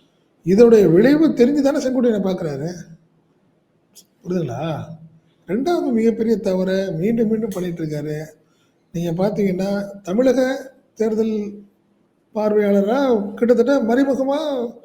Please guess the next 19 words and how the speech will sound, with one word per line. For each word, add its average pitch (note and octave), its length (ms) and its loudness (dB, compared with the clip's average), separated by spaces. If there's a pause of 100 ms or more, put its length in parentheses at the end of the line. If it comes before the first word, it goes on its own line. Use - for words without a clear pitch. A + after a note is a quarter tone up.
(600)
ஒர்க் F3 400 -2
பண்ணிட்டு B3+ 280 -2
இருக்கிறவங்க G3 460 -2
நிர்மலா G#3+ 240 -2
சீதாராமன். E3 520 -10 (120)
நிர்மலா F4+ 360 2
சீதாராமனை G#3+ 640 -2
பார்க்கறதையே - 600 -6
அவாய்ட் F#3 320 -4
பண்றாரு C#3 440 -8 (240)
எடப்பாடி A2+ 560 -20
பழனிசாமி. B2 420 -20 (1040)
இதை C4 220 0
வந்து A#3 280 0
பி A3+ 160 2
ஜே G#3+ 160 0
பி G3+ 220 -2
ஹைகமாண்ட் F3 520 -4
விரும்பாது. E3+ 440 -2